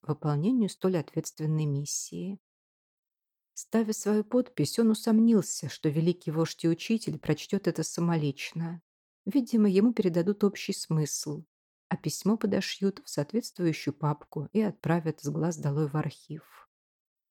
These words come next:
Там оно, вероятно, исчезнет на десятилетия,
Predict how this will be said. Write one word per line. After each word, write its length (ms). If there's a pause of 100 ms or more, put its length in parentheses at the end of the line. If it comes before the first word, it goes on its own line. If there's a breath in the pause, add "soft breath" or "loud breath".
Там 200
оно, 160
вероятно, 640
исчезнет 640
на 60
десятилетия, 1200